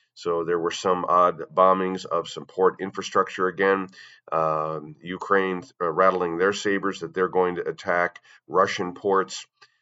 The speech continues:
Uh, but for the most part, the news cycle on the war was pretty quiet. And, uh, so I think that's what helped, uh, keep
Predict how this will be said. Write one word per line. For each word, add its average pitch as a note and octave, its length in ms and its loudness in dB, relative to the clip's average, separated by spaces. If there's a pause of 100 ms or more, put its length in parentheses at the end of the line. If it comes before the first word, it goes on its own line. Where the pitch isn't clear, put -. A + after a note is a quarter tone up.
(120)
Uh, D#2+ 220 -2
but E2 180 0
for - 120 -6
the F#2+ 80 0
most G2 280 0
part, G2 240 4
the F2 100 -8
news G2 520 -4
cycle F2+ 460 0
on E2+ 240 -2
the E2 80 -2
war F2+ 340 2
was E2 160 -6
pretty D#2 240 -12
quiet. G2+ 520 4 (480)
And, D#2 200 -6
uh, D#2 100 -4
so E2+ 160 -4
I E2+ 80 0
think F2 240 -6
that's - 260 0
what D#2+ 140 -6
helped, E2+ 500 -4
uh, D2+ 300 -8 (420)
keep G2+ 320 -6